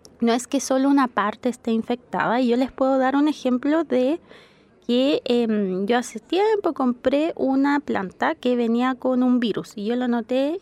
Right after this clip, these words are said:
in-, inmediatamente. Es muy difícil, eh, como darse cuenta qué es, ¿ya? Pero uno al tiro lo, lo va detectando y lo sospeché. ¿Por qué digo que es muy difícil? Porque para entrar a descifrar bien qué es lo que tiene,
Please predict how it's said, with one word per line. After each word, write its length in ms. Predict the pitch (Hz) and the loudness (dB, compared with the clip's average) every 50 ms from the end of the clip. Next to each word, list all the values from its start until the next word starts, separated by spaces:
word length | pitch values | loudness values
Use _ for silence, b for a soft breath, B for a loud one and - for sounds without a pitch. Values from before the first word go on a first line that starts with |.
| _ _ | _ _
in-, 260 | - 262 262 269 262 - - | -2 0 0 0 0 -2 -2
inmediatamente. 680 | 254 247 247 262 262 285 311 311 349 320 269 - 262 | 0 0 0 0 0 0 0 0 -2 -2 -2 0 2
Es 40 | 247 | 2
muy 220 | 262 285 330 359 | 4 4 4 4
difícil, 580 | 359 - 381 403 - - 311 320 - - 359 392 440 B B B B B B B B B B B _ _ _ _ | 6 4 4 2 2 0 -2 0 0 0 2 2 0 B B B B B B B B B B B _ _ _ _
eh, 380 | - 269 269 269 262 254 262 254 - - _ _ _ _ _ _ _ _ _ - | 0 2 2 4 4 2 0 0 -4 -8 _ _ _ _ _ _ _ _ _ -2
como 260 | - 254 247 262 254 | 0 2 2 2 4
darse 340 | 240 294 302 294 - 320 302 | 4 2 2 2 -2 -2 0
cuenta 340 | - 320 320 294 - 339 | 0 0 0 2 0 0
qué 340 | 330 - - - 285 320 - - | -2 -2 -2 0 0 0 -2 -2
es, 500 | - - 277 247 240 302 403 - - - - _ _ | -2 0 0 2 0 0 -2 -4 -10 -18 -20 _ _
¿ya? 220 | 214 220 226 262 302 | -2 0 0 0 0
Pero 260 | - 262 262 269 262 | 0 0 2 2 2
uno 240 | 269 269 277 285 294 | 2 2 2 2 2
al 140 | 285 285 - | 2 0 0
tiro 240 | - 285 277 302 302 | -2 0 2 2 2
lo, 220 | 302 311 285 285 - | 2 2 0 0 0
lo 180 | 269 277 269 | 0 2 2
va 120 | 262 269 269 | 2 2 0
detectando 640 | 277 285 - - - - - - 185 196 226 254 | 0 -2 -2 -4 -6 -4 -4 -2 -2 0 0 2
y 60 | 269 | 2
lo 120 | 285 302 294 | 2 2 0
sospeché. 720 | - - 302 285 - - - 294 294 - - 285 - - - b b b b b b b b b _ _ _ _ | 0 -2 -2 -2 -2 -4 -4 -4 -4 -2 -2 -2 -2 -2 -6 b b b b b b b b b _ _ _ _
¿Por 180 | - 226 220 208 | -4 -4 -2 0
qué 120 | - 262 269 | 0 0 2
digo 220 | 285 294 311 330 | 2 2 0 0
que 100 | - 320 | 0 0
es 60 | 294 | 0
muy 200 | 302 294 311 320 | 2 2 2 2
difícil? 440 | 320 330 - - 330 - - 381 370 - | 2 0 0 -2 -4 0 0 -2 -2 -2
Porque 300 | - 262 240 - - 247 | -4 -6 -4 -2 -2 0
para 200 | 240 254 226 220 | 0 0 2 0
entrar 400 | 220 208 208 - 202 214 226 247 | 0 -2 -2 -2 0 0 0 0
a 100 | 262 269 | 0 0
descifrar 600 | 269 247 - - 220 - - 208 214 226 233 B B B B B B B B B B _ _ | 0 -2 -2 -6 -8 -6 -4 -2 -2 -2 -2 B B B B B B B B B B _ _
bien 280 | - 233 226 214 196 180 - - | -2 0 0 0 0 -2 -6 -4
qué 280 | - 233 247 262 277 294 | -2 0 2 2 2 2
es 140 | 285 - - | 0 0 0
lo 180 | 285 294 294 | 0 0 0
que 140 | 285 - 294 | 0 -2 -4
tiene, 400 | 285 - 285 294 294 277 302 381 | -2 -2 0 0 2 2 0 -2